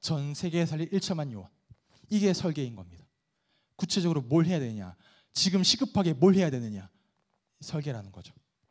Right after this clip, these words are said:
자, 이제 설계된 걸 가지고 뭐 하는 거냐? 디자인. 디자인하는 거예요. 현장에 맞도록 디자인해 나가는 거죠.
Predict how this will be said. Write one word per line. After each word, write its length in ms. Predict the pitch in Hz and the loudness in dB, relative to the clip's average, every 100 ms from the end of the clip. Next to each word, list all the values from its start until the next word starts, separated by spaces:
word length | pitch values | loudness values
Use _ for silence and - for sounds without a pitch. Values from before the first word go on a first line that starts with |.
| _ _ _ _ _ _ _ _ _ _ _ _ - - - - - | _ _ _ _ _ _ _ _ _ _ _ _ -20 -20 -20 -20 -10
자, 140 | 147 | -4
이제 160 | 147 143 | -2 -2
설계된 460 | - 202 220 202 | 0 2 2 4
걸 100 | 196 | 2
가지고 360 | 180 151 139 160 | 2 -2 -2 -2
뭐 200 | 117 151 | 0 -2
하는 140 | 160 | -2
거냐? 340 | 131 139 151 - _ _ _ _ _ _ _ _ _ _ _ _ _ _ _ _ _ _ _ | -4 -4 -6 -8 _ _ _ _ _ _ _ _ _ _ _ _ _ _ _ _ _ _ _
디자인. 440 | - 147 156 139 101 _ _ _ _ _ _ _ _ _ _ _ | -6 -2 -2 -4 -10 _ _ _ _ _ _ _ _ _ _ _
디자인하는 480 | 147 147 180 147 123 | -2 2 2 -2 -6
거예요. 160 | 90 | -12
현장에 400 | - 190 196 190 | -6 -2 0 0
맞도록 500 | 165 131 - 185 208 | -2 -6 -2 -2 -2
디자인해 380 | - 139 156 165 | -4 -2 -2 -4
나가는 320 | 120 104 110 | -8 -10 -12
거죠. 240 | 104 82 | -14 -18